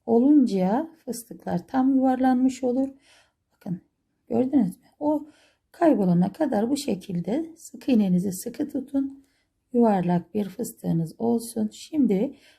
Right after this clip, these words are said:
bunu yeşil yuvaya sabitlerken de açmamaya dikkat edin. Şöyle ilmeğiniz açılmasın.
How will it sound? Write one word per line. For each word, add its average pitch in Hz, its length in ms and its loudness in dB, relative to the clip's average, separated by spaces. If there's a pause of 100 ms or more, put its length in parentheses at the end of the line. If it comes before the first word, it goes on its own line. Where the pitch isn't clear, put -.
(220)
bunu 240 200 2
yeşil 233 440 2
yuvaya 185 680 2
sabitlerken 254 1000 -2
de 185 280 -2 (440)
açmamaya 175 800 2
dikkat - 380 -4
edin. 240 400 -4 (360)
Şöyle 190 400 -6
ilmeğiniz 180 760 2 (1040)
açılmasın. 220 840 -2